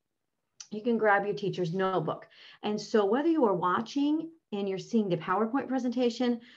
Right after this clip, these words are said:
or you are listening, or later on you're printing your teacher's notebook,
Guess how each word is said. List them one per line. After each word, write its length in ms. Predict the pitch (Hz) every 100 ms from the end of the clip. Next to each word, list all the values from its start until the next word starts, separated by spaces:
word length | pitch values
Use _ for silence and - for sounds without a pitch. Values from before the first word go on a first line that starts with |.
| - -
or 180 | 254 294
you 180 | 277 247
are 140 | 214
listening, 840 | 190 233 311 - 208 175 185 269 302 - _ _ -
or 140 | 202
later 240 | 208 208 202
on 220 | 220 233
you're 260 | 214 190 - -
printing 680 | 285 311 302 180 170 214 226
your 140 | 208 208
teacher's 360 | 247 226 233
notebook, 420 | 240 247 175 170